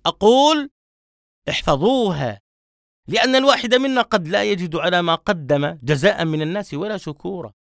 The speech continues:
بل قد يقابله غيره بالإساءة والخذلان. هنا يظهر صدق العبد وإخلاصه في عمله وعطائه، ويظهر ما في باطنه من نية طيبة صافية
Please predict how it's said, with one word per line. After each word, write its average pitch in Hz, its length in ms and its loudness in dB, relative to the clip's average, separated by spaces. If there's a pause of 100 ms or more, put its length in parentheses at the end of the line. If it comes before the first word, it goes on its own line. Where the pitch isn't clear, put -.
(360)
بل 208 140 2
قد 220 220 2
يقابله 202 580 0
غيره 160 420 -4
بالإساءة 135 680 -6 (100)
والخذلان. 143 760 0 (720)
هنا 269 580 4 (360)
يظهر 196 520 0 (140)
صدق - 380 -4
العبد 170 400 -2
وإخلاصه 180 720 -4
في 170 220 -6
عمله 160 460 -4
وعطائه، 139 520 -4 (600)
ويظهر 226 420 4
ما 233 160 6
في 233 160 -4
باطنه 214 580 0
من 170 220 0
نية 202 220 -2
طيبة 160 800 -6
صافية 127 580 -6